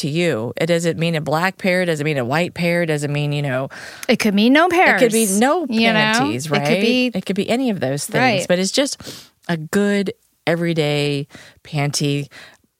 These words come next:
Speaker 1: but I wouldn't recommend sharing your panty with somebody
Speaker 2: No.
Speaker 1: else.
Speaker 2: No, no,
Speaker 1: Share
Speaker 2: no,
Speaker 1: the
Speaker 2: no.
Speaker 1: wine, but not the panty.
Speaker 2: <laughs>
Speaker 1: We, we do, we do have,
Speaker 2: Fair enough.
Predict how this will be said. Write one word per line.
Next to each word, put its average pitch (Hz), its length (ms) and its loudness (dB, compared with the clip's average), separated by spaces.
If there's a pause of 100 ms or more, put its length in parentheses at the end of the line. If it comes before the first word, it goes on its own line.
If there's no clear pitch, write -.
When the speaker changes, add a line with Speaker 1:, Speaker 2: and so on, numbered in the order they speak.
(440)
Speaker 1:
but 170 160 0
I 139 100 0
wouldn't 143 300 -4
recommend 139 460 -2
sharing 131 360 -2
your 131 100 -4
panty 131 720 -8
with - 180 -10
somebody 349 400 6
Speaker 2:
No. 233 80 4
Speaker 1:
else. 190 580 -2
Speaker 2:
No, 196 220 -6
no, - 120 -10
Speaker 1:
Share 247 160 0
Speaker 2:
no, 254 60 2
Speaker 1:
the 262 60 0
Speaker 2:
no. 165 80 -4
Speaker 1:
wine, 139 500 -2 (160)
but 156 80 -4
not 139 160 -4
the 139 80 -10
panty. - 520 -10 (180)
Speaker 2:
<laughs> 233 200 -2
Speaker 1:
We, 185 120 0 (100)
we - 120 -6
do, 160 240 -8
we 175 100 -2
do 165 140 -2
have, 160 60 -2
Speaker 2:
Fair 226 180 4
enough. 185 380 -8